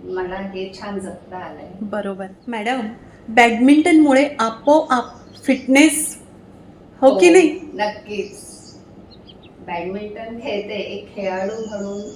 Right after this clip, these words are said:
Speaker 1: शारीरिक, अ, तंदुरुस्ती हा माझा आयुष्याचा अविभाज्य अंग बनलाय.
Speaker 2: बरोबर.
Speaker 1: आणि त्यामुळे मग मी रोज थोडंसं योगा, प्राणायाम,
Speaker 2: बरोबर.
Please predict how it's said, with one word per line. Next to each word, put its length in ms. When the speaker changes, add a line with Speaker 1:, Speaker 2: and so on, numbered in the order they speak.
Speaker 1:
शारीरिक, 640
अ, 340
तंदुरुस्ती 680
हा 220
माझा 280
आयुष्याचा 960
अविभाज्य 640
अंग 200
बनलाय. 540
Speaker 2:
बरोबर. 440
Speaker 1:
आणि 100
त्यामुळे 480
मग 260
मी 280
रोज 340
थोडंसं 420
योगा, 680
प्राणायाम, 920
Speaker 2:
बरोबर. 460